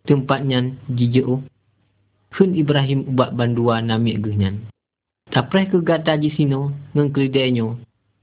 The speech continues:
ulun ngen anaknya, kamu ke menjak pubut ibadah. Olehnya,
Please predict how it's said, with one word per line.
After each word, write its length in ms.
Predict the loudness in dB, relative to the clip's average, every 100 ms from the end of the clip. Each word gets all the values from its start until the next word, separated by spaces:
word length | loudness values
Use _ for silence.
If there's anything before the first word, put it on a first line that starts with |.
| 0
ulun 320 | 2 4 2
ngen 160 | 0 0
anaknya, 640 | 0 0 0 0 0 -6 -10 _ -4
kamu 320 | -2 0 -2
ke 80 | 0
menjak 480 | 2 2 2 0 -2 -18 _
pubut 320 | -2 2 2 0
ibadah. 400 | -2 0 -2 -4 -10 -20 _ _ _ _
Olehnya, 640 | 2 4 2 0 -2 -6